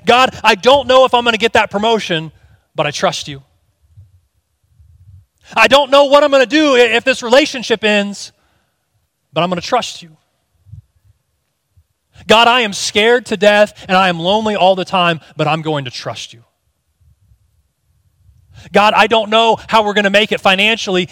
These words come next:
if we give the way that you've called us to give, but I'm going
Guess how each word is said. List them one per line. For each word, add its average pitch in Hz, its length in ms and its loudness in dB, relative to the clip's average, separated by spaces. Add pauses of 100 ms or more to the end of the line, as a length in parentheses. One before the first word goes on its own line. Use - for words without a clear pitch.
if 196 120 -2
we 226 140 -2
give 220 320 2
the 196 100 -4
way 226 160 4
that 202 80 -4
you've 208 200 -8
called 233 240 2
us 208 140 -4
to 202 100 -8
give, 214 260 0 (180)
but 175 200 2
I'm 196 340 2
going 185 420 -2